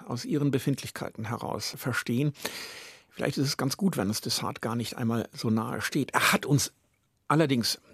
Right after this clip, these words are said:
sehr viel zu sagen oder er gibt uns Denkaufgaben, äh, zu lösen auf. Er beschreibt uns den Menschen in einem Zustand, den wir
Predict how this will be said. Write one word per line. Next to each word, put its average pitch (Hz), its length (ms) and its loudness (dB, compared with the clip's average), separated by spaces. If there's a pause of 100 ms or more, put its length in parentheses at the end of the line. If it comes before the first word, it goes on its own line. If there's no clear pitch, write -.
(640)
sehr 143 180 6
viel - 160 2
zu - 120 -2
sagen 135 440 0 (180)
oder 117 380 0
er 110 160 -2
gibt 123 240 -4
uns 110 260 -2 (1040)
Denkaufgaben, 101 960 0 (160)
äh, 110 220 -4
zu - 180 -2
lösen 107 340 4
auf. - 480 -10 (200)
Er 123 360 -2
beschreibt 135 400 0
uns 135 200 0
den 117 140 4
Menschen 131 460 2 (800)
in 127 120 0
einem 120 200 2
Zustand, 123 540 2 (240)
den 123 220 2
wir 120 360 4